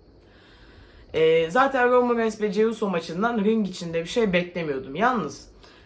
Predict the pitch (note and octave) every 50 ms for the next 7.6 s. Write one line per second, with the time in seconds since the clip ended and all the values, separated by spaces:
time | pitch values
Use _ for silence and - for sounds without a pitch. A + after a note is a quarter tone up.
0 | - _ - D#3+ E3 E3 E3 D#3+ D#3+ D3+ D3+ F#3 A3 B3+ C4+ C4 - A#3+ A3 G3+
1 | G3+ G#3 - - - - D3+ D#3 D#3 D#3 D3+ D3 D3+ G3 G#3+ A#3+ A#3 - G#3+ F#3
2 | F3+ - G3 G3+ A3 G#3+ - - - - - B3 A#3 - - G3 F3+ F3+ F#3+ G3
3 | G3 F#3+ - F#3 F3 F3 D#3 E3+ F3+ E3 C#3+ D3 C#3+ C#3+ - - D3 C#3+ C#3+ C#3+
4 | C3+ - - D#3 D3 C#3+ C#3+ - D#3 D3 C#3 C#3+ C#3 C#3 D#3+ G3 G#3+ G#3+ - -
5 | A#3+ C4+ C#4+ - A3+ E3+ C#3+ - - - - - - - - - - - D3+ E3
6 | F3+ F#3 G3 G#3 G3+ G3 - - - - _ _ - _ _ - _ _ _ -
7 | _ _ - E3 E3 E3 E3+ E3 E3 D#3+ E3